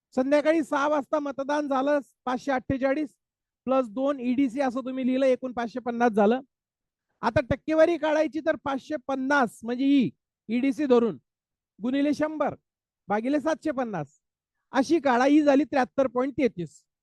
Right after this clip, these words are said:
<clears throat> अशा प्रकारे ईडीसी धरून मतदानाची टक्केवारी काढायची. म्हणजे काय, हे दोन इथं ऍड करायचे नाही, तेवढंच इथं सांगायचं आहे. ही झाली बरोबर <clears throat> पद्धत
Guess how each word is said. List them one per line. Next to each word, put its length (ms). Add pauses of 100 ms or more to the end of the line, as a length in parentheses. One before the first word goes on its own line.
(340)
<clears throat> 320 (640)
अशा 320
प्रकारे 560 (640)
ईडीसी 440
धरून 300
मतदानाची 640
टक्केवारी 520
काढायची. 560 (540)
म्हणजे 280
काय, 260 (400)
हे 120
दोन 340
इथं 380
ऍड 100
करायचे 440
नाही, 160
तेवढंच 500
इथं 160
सांगायचं 500
आहे. 200
ही 400
झाली 240
बरोबर 400 (760)
<clears throat> 380
पद्धत 280